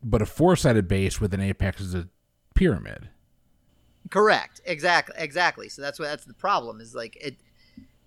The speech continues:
Speaker 2: I didn't realize there was a generic term for any old polygon as the base that goes up to a, that goes up to a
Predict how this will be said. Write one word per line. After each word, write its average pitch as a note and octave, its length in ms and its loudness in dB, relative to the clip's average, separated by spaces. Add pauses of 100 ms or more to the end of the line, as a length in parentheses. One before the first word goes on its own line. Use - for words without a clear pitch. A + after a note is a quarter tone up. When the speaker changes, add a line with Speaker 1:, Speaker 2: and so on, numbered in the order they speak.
(240)
Speaker 2:
I E3 80 -2
didn't F3 320 0
realize D#3 480 6
there C#3+ 140 4
was C#3 160 2
a C#3+ 40 2
generic C#3+ 480 4
term C#3+ 300 -4
for B2+ 240 -4
any F3 260 -4
old C#3+ 380 -6
polygon A#2+ 720 -2
as A#2 200 -6
the A#2+ 80 -12
base A#2 320 -4
that A2 200 -10
goes A#2+ 240 -6
up A#2+ 140 -6
to A2+ 140 -12
a, A2 60 -10 (380)
that B2 140 -6
goes A#2+ 180 -8
up A#2+ 120 -10
to A2+ 260 -10
a G#2 220 -8